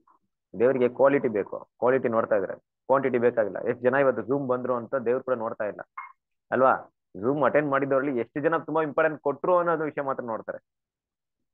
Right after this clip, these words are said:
ಆ, ಒಂದ್ meeting ಗೆ ನಲವತ್ತು ಜನ ಇರ್ಬೋದು, ಒಂದ್ meeting ಅಲ್ಲಿ ಇಪ್ಪತ್ತು ಜನ ಇರ್ಬೋದು, ಇಲ್ಲ ಹತ್ತೇ ಜನ ಇರ್ಬೋದು.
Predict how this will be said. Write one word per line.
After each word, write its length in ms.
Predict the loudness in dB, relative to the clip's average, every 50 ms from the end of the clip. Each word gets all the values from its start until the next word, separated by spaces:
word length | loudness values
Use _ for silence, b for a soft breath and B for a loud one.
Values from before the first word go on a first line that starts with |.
| -14
ಆ, 220 | -12 -12 -12 -14 _ _ _ _ _ _ -6
ಒಂದ್ 160 | -4 -2 0
meeting 320 | 0 2 2 2 2 4 4
ಗೆ 120 | 4 4
ನಲವತ್ತು 380 | 4 4 2 2 2 2 0 0
ಜನ 40 | 2
ಇರ್ಬೋದು, 440 | 2 0 0 0 0 0 0 -2
ಒಂದ್ 220 | -2 -4 -4 -4 -6
meeting 220 | -8 -8 -8 -8
ಅಲ್ಲಿ 160 | -4 -2 -2
ಇಪ್ಪತ್ತು 380 | -4 -4 -4 -4 -2 -2 -2 -2
ಜನ 40 | -2
ಇರ್ಬೋದು, 320 | -2 -4 -4 -4 -4 -4
ಇಲ್ಲ 200 | -2 -2 -2 -2
ಹತ್ತೇ 280 | -2 -4 _ -2 0 0
ಜನ 140 | 0 0 -2
ಇರ್ಬೋದು. 460 | -2 -4 -4 -4 -6 -6 -6 -10